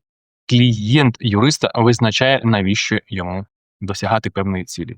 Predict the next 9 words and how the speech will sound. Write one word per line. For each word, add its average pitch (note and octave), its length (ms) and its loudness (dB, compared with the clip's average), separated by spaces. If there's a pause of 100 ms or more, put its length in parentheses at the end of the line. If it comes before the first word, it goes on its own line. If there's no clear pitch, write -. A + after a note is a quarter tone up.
(120)
Для A#2 160 0
когось A2 320 0
потрібно G#2 480 -2
отримати G#2+ 440 0
в G2+ 80 -2
результаті G#2 480 -2
судової G2 400 -4
тяганини F#2+ 420 -6
певний, G2+ 440 -4